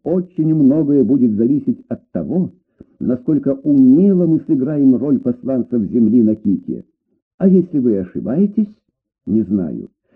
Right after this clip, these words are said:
Даже если всемогущие кикиане придут к выводу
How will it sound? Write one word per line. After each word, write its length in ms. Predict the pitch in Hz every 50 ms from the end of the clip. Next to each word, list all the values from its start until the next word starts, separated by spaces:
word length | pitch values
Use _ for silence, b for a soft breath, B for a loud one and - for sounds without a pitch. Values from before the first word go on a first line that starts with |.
| b b b
Даже 220 | - 127 127 135
если 300 | 160 160 156 - - 147
всемогущие 880 | 135 - - 143 147 139 143 139 123 147 220 214 180 - - - 185 175
кикиане 760 | 180 185 170 - - 165 160 151 139 120 101 80 69 65 60
придут 480 | - - - 123 131 117 - - - -
к 80 | -
выводу 480 | - - 330 226 - - - - - -